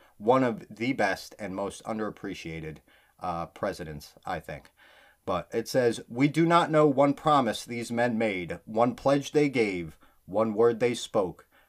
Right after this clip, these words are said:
but we do know they summed up and perfected by one supreme act the highest virtues of men and citizens. For love of country they accepted death, and thus resolved all doubts,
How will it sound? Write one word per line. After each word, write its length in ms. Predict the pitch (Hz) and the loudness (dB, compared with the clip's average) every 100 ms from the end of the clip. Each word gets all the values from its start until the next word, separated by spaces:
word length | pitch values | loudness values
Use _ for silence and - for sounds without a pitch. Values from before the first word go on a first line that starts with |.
| _ | _
but 140 | - 98 | -6 -4
we 120 | 98 | -6
do 260 | 85 170 170 | -2 0 2
know 220 | 127 117 | 2 2
they 180 | 104 92 | -2 -6
summed 400 | - 135 135 127 | -2 0 2 4
up 220 | 127 - | 2 2
and 240 | 113 110 - | 0 0 -2
perfected 760 | 113 - 151 147 92 82 71 - _ _ | -6 0 -2 0 -8 -10 -12 -20 _ _
by 140 | - 87 | -6 -6
one 260 | 90 113 | -2 -2
supreme 480 | 123 135 - 156 131 | -2 -6 -4 -2 0
act 360 | 98 85 - - - - | -2 -4 -8 -16 -18 -12
the 140 | 95 | -10
highest 520 | 82 117 127 151 - | -2 2 4 2 -2
virtues 680 | 101 117 110 - 87 78 73 - | 0 0 0 -6 -10 -10 -14 -10
of 180 | 98 90 | -10 -6
men 300 | 98 113 107 | -4 -4 -4
and 280 | 110 95 | -6 -8
citizens. 800 | - - 120 120 - 73 67 - _ _ _ | -10 -6 -4 -4 -10 -14 -16 -20 _ _ _
For 160 | _ 104 | _ -6
love 240 | 98 117 | 0 0
of 140 | 131 - | 0 -2
country 440 | - 123 - 123 | -2 -2 -4 -6
they 180 | 110 95 | -4 -4
accepted 580 | 82 - 110 - 110 92 | -6 -6 -6 -4 -12 -6
death, 380 | 101 85 - _ _ _ | -4 -4 -10 _ _ _
and 220 | - 95 104 | -14 -8 -6
thus 220 | 107 - | -6 -8
resolved 500 | 101 110 110 117 110 | -6 2 2 2 2
all 180 | 120 123 | 2 2
doubts, 540 | 113 92 85 - | 2 0 -2 -10